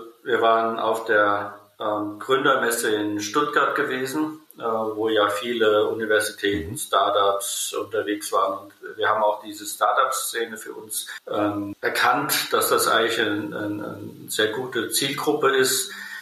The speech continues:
Speaker 1: Das sind alles auch junge Leute, Studenten, ähm, die auch Events machen, die, die Partys machen. Und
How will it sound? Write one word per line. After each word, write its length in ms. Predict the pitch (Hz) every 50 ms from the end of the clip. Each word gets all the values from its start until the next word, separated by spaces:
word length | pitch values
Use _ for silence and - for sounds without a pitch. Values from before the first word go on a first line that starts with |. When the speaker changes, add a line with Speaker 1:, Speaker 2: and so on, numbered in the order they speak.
| - - - _ _
Speaker 1:
Das 100 | 113 110
sind 160 | - 117 107
alles 380 | - 110 120 117 117 117 - -
auch 260 | - - 107 107 117
junge 220 | 123 120 117 123 120
Leute, 400 | 120 117 117 117 117 117 117 113
Studenten, 1040 | - - 120 113 113 107 107 110 110 107 - 117 113 113 110 110 110 113 110 110 - - - - - _ _ _ _ -
ähm, 840 | - 110 107 107 107 107 107 104 104 104 104 107 107 107 - - _ _ - - _ _ -
die 480 | 113 107 107 110 110 110 113 117 -
auch 320 | - 113 117 113 113 - -
Events 400 | 120 110 113 113 113 113 - 117
machen, 560 | 113 110 107 107 110 113 110 110 107 107 104
die, 480 | 110 107 104 104 107 107 107 104 113 - - - - 92 90 - - - _ -
die 100 | 117 107
Partys 560 | - 110 107 113 117 110 110 110 104 - -
machen. 440 | 107 104 107 110 110 110 110 110 110 - - - - - - - _
Und 440 | - - 113 110 107 107 107 -